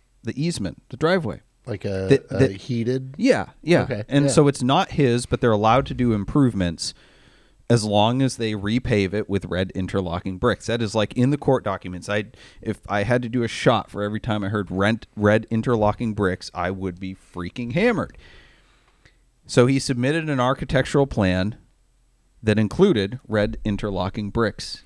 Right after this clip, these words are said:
Speaker 1: in the architectural plan. He then installed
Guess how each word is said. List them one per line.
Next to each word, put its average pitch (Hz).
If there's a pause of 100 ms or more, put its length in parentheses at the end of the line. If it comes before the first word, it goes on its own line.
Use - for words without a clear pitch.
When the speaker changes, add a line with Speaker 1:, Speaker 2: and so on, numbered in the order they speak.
(160)
Speaker 1:
in 123
the 107
architectural 95
plan. - (480)
He 110
then 110
installed 92